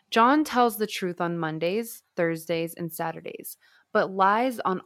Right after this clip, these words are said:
all the other days of the week. One day he said, 'I will tell the truth tomorrow.'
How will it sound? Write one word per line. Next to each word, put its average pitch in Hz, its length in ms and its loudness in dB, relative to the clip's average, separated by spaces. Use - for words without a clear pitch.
all 202 240 0
the 214 180 -6
other 185 240 -4
days 175 300 -8
of 170 100 -14
the 175 80 -14
week. 165 380 -12
One 233 300 2
day 208 160 0
he 180 160 -8
said, 160 440 -8
'I 180 120 -2
will 170 180 -8
tell 214 320 -2
the 220 100 -6
truth 175 440 -8
tomorrow.' 160 520 -12